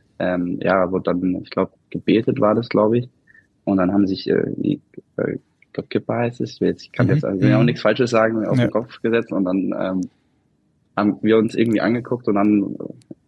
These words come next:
Speaker 1: mussten wir, musste ich irgendwie lachen, er musste auch lachen und dann bin ich halt mit an den Tisch und, ähm, ja, ich bin ein Mensch, ich, ich, ich, äh, lach dann auch in den, in den unpassendsten Momenten und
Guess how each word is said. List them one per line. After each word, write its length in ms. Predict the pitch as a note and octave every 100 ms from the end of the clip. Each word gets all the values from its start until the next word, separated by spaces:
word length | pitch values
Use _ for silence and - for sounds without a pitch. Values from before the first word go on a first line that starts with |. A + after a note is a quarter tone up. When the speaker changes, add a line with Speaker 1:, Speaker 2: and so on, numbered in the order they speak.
| -
Speaker 1:
mussten 320 | A2 - A#2
wir, 240 | A2 G#2 G2+
musste 220 | G2+ A2+
ich 80 | A2
irgendwie 220 | A#2 A2+
lachen, 340 | G2+ G#2 C3+
er 100 | G2
musste 260 | A2+ A2 -
auch 160 | G#2 A2+
lachen 300 | A#2 A#2+ A2+
und 80 | G2
dann 300 | G2+ G2 F#2+
bin 140 | G2
ich 140 | G2
halt 140 | F#2 F2
mit 200 | G#2+ -
an 120 | G2
den 120 | G2+
Tisch 260 | - A#2 -
und, 300 | F#2+ F#2+ -
ähm, 320 | F#2 F2+ F#2 F2+ _ _ - - _ _ -
ja, 180 | F2+ G#2
ich 140 | -
bin 80 | A#2+
ein 140 | A2+
Mensch, 540 | G#2 A2 B2 - - -
ich, 300 | D3 - -
ich, 220 | - -
ich, 320 | G2+ - -
äh, 360 | - F#2 F2+ - - - -
lach 300 | G2+ B2 -
dann 160 | B2+
auch 180 | - B2
in 100 | A#2+
den, 140 | A2+
in 120 | A2 A2+
den 160 | A2+
unpassendsten 640 | - C#3 C#3 B2 B2+ B2 A2+
Momenten 400 | G2+ A2+ C3+
und 120 | A2